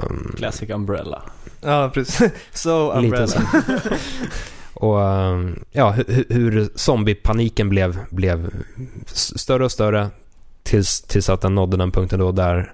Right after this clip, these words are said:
Speaker 1: människorna var tvungna att dra sig tillbaka till, eh,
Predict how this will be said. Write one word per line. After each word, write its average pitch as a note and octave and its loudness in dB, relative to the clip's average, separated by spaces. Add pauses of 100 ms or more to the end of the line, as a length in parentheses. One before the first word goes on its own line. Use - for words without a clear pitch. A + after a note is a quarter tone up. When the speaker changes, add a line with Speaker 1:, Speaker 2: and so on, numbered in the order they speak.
(240)
Speaker 1:
människorna G#2 2
var G2 2
tvungna G2 0
att F#2 -2
dra F#2+ 2
sig F#2 0
tillbaka G2 0
till, F2+ 2
eh, E2+ 2